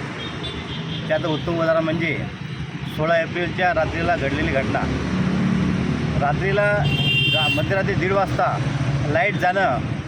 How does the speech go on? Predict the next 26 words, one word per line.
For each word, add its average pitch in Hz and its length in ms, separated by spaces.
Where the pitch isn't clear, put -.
आणि 185 340
पथराव 202 400
होणं, 196 280
हा 175 80
पथराव 208 320
केला 202 260
कोणी? 196 240
लोकांना 220 580
जमा, 208 280
लोक 220 340
जमा 190 260
होण्या 214 240
इतपत 190 280
परिस्थिती 175 280
घडली 180 240
कशी 233 200
काय, 160 220
याला 190 160
देखील 196 300
शोध 220 160
झाला 185 220
पाहिजे. 180 600
आम्ही 175 320
आता 208 500
कमिशनर 190 260
साहेबांना 185 500